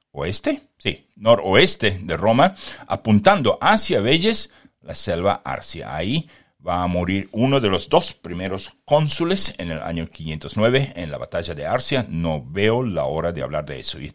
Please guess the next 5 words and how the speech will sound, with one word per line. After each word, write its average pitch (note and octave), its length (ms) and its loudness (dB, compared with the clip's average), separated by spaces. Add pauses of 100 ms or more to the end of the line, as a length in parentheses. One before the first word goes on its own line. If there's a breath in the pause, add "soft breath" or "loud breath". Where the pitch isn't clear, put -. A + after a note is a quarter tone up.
(240)
obviamente F#2 500 -4
estoy E2+ 400 -8
hablando F2 520 -2 (360 loud breath)
de G2 360 -4
Lucio C3+ 720 0